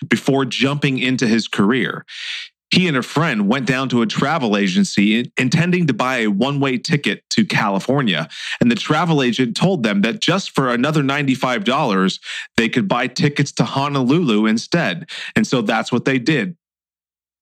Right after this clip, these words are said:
Eddie decided to stay in Hawaii and started s-, studying psychopharmacology at graduate school.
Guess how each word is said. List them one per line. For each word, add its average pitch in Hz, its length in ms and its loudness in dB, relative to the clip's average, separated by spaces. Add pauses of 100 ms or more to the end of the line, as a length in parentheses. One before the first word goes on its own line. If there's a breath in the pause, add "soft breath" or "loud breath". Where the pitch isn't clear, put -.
(300)
Eddie 156 260 2
decided 123 500 0
to - 80 -12
stay - 480 0
in 107 100 0
Hawaii 95 560 2 (380 loud breath)
and 123 100 0
started 156 340 0
s-, - 200 -6 (120)
studying 107 580 0
psychopharmacology 127 1400 0
at 143 60 -2
graduate 110 500 0
school. - 440 -2